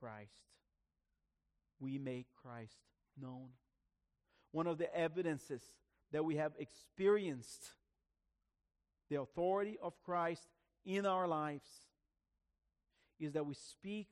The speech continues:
of this authority to others. A church that is under the authority of Christ is an evangelistic church, is a missional church.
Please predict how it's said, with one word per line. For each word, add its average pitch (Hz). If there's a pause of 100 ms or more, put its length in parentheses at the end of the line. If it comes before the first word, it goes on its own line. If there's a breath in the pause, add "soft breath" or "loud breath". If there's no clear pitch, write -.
of 156
this 160
authority 151
to 156
others. 151 (1400 soft breath)
A 135
church 214 (100)
that 165
is 151
under 220 (420)
the 143
authority 190
of -
Christ 135 (760)
is 147
an 165
evangelistic 180
church, - (1300 soft breath)
is 165
a 180
missional 208
church. -